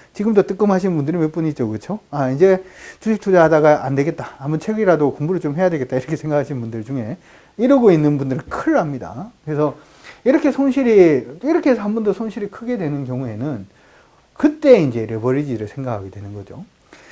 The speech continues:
선물 같은 경우에는 증거금 십오 프로만 가지고 있으면은 뭐 충분히 내가 생각하는 계약이라든지 하는 부분을 매수를 할 수가 있기 때문에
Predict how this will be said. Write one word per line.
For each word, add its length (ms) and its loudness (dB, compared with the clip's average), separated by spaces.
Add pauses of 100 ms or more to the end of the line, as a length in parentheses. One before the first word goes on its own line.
(140)
선물 300 4
같은 260 6
경우에는 440 0
증거금 340 0
십오 260 -2
프로만 380 0
가지고 340 -4
있으면은 640 -4 (160)
뭐 140 -10
충분히 400 0
내가 240 2
생각하는 440 -4
계약이라든지 640 -4
하는 240 -10
부분을 380 -8 (320)
매수를 480 -2
할 140 -2
수가 180 -4
있기 160 -8
때문에 520 -8